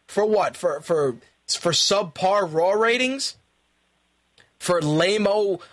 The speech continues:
uh, pay-per-views that are, that are just constantly being cranked out?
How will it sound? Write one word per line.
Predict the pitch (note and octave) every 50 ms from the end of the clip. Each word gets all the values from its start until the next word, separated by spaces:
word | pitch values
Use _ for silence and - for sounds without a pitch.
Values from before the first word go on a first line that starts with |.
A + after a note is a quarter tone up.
| _ _ -
uh, | D3+ D#3 D#3 C#3+ C3+
pay-per-views | - - - F#3 G#3 F#3+ A#3 A3+ F#3 G#3+ A#3 B3 A#3+ F#3+
that | A3 G3+ F3
are, | E3+ E3
that | D3+ E3 E3
are | D#3+ D3
just | D3 D#3 D3 C#3+ - - - - _ _ _
constantly | - - - F#3 F#3+ G#3 G3+ - - A3 G#3+ G3+
being | E3+ F#3+ G3+ G3 F#3 C#3+
cranked | - - - F#3+ F#3+ F#3+ F3 - F#3+
out? | F3 F3+ G3+ A3+ A3